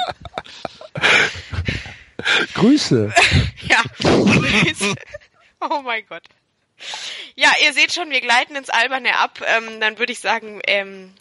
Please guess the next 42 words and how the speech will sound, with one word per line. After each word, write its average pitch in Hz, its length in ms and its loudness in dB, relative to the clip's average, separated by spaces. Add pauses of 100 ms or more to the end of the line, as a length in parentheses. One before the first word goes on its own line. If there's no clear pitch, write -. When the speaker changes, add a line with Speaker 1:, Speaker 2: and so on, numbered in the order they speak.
(140)
Speaker 2:
ziehen 330 220 -2
wir 370 80 2
hier 330 140 2
einen 294 160 -2
Schlussstrich, 294 680 -2 (140)
ähm, 233 320 -10 (800)
und, 233 320 -6
äh, 220 220 4
sprechen 226 420 -2
einfach, 202 580 -2
äh, 196 200 0
demnächst 220 540 -4
wieder 202 200 -2
über 190 140 -4
den 202 120 -6
F - 200 -4
C 175 120 -4
A 170 160 2
und 185 220 -8
hoffentlich 190 320 -4
auch 180 80 -4
bald 180 240 -6
wieder 185 160 -8
über, 165 240 -10
über 190 140 -6
den 180 140 -10
F 156 120 -12
C. 311 300 -2 (640)
Ähm, 233 600 0 (880)
folgt 277 400 -2
der 269 120 2
Zirbelnuss 294 420 2 (140)
auf 240 320 -2
Twitter 220 540 0
unter 226 300 -2
at 226 120 -2
M 220 160 0
S 208 80 -6
R 175 180 0
Zirbelnuss 240 560 0
und 208 200 -6
dem 196 140 -4